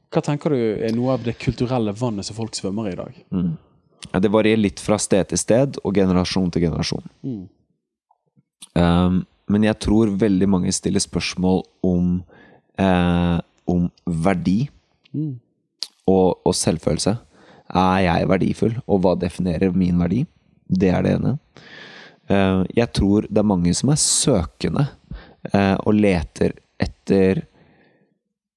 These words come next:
Speaker 2: noe relasjonelt. Min opplevelse er at, eh, millennials og Gen X, der stilte folk spørsmålet, eller der stiller folk spørsmålet, «Eksisterer Gud?»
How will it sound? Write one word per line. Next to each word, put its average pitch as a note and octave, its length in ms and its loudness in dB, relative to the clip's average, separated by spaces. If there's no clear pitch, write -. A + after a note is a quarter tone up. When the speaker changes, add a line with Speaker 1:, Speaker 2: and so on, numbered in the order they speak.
Speaker 2:
noe G2+ 180 2
relasjonelt. A2+ 720 0
Min B2 280 4
opplevelse A2+ 540 2
er G2+ 300 2
at, - 320 0
eh, F#2 300 2
millennials A2 720 2
og A2+ 120 2
Gen G2+ 300 0
X, - 540 -2
der G2+ 400 0
stilte - 560 -2
folk F2 240 0
spørsmålet, F2 720 -2
eller G#2 180 0
der G2+ 120 2
stiller A2 960 0
folk G#2+ 180 0
spørsmålet, F#2 560 -2
«Eksisterer F2+ 520 0
Gud?» E2+ 300 0